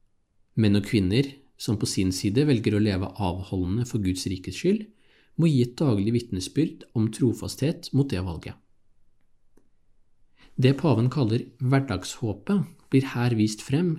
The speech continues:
i vanlige menneskelige gjerninger, som i trofasthet mot Guds plan for våre liv bidrar til å rydde veien, så å si, for den kommende verden.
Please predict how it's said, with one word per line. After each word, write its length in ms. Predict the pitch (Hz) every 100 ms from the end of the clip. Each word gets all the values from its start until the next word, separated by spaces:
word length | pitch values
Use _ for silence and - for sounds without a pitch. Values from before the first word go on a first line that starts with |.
| -
i 140 | 135 131
vanlige 480 | 131 98 92 104
menneskelige 540 | 110 104 87 - 104 98
gjerninger, 420 | 85 92 160 - - _ - _ _ _
som 480 | - - 113 202 202 _ - -
i 120 | 110
trofasthet 800 | - - - 87 - 151 196 - -
mot 140 | 110 -
Guds 240 | 101 -
plan 280 | - 107 143
for 100 | 160
våre 220 | 139 123
liv 300 | 107 113 135 - _ _ _ _ -
bidrar 360 | 127 104 95
til 160 | 117 113
å 60 | 127
rydde 400 | 143 139 120 131
veien, 320 | 120 123 202
så 240 | - - 92
å 40 |
si, 300 | - 92 - _
for 280 | - 110 127
den 220 | 123 120
kommende 380 | - 92 90 85
verden. 340 | 90 - 117